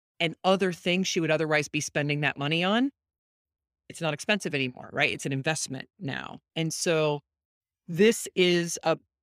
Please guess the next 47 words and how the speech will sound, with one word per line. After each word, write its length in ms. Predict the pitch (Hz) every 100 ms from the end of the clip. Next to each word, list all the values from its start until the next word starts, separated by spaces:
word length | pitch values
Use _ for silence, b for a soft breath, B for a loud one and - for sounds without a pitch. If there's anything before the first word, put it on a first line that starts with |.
| -
a 80 |
big 240 | 151 175 170
part 220 | 175 160
of 100 | 147
our 140 | 143
charge 760 | 143 - 160 151 127 - - - _ _ _ _
going 280 | 180 160 147
forward 680 | - 180 220 180 139 - - -
is 580 | 160 156 151 147 - - _ _ _ _ _ _ _ _
right-sizing 840 | 147 170 214 - - 190 185 180 170
the 60 |
value 460 | 151 147 147 170 185 - _ _ _ _
equation 600 | - 202 185 185 107 226 - _ _ _
and 140 | 160
the 60 | 147
value 400 | 139 139 156 180
proposition, 840 | - 190 190 185 196 - 214 220 240 -
one, 360 | 165 220 185 165
to 80 |
get 260 | 160 165 -
people 260 | - 160 151
to 80 | 151
realize, 460 | 156 151 147 143
"Do 160 | - 208
not 140 | 196
compare 280 | - 170 160
it 80 | 151
to 100 | 160
a 40 |
greens 300 | 143 175 170
powder. 320 | - 139 143
This 120 | 139 156
is 120 | 151
so 220 | - 170
much 260 | 165 151 175
more 140 | 151
than 120 | 143
greens." 360 | 135 170 175 165
Like, 100 | 160
that's 160 | 190 -
just 160 | 202
not 160 | 185 165
even 200 | 156 147
an 60 | 123
apples 260 | 135 139 -
to 60 |
apples 380 | 123 127 71 -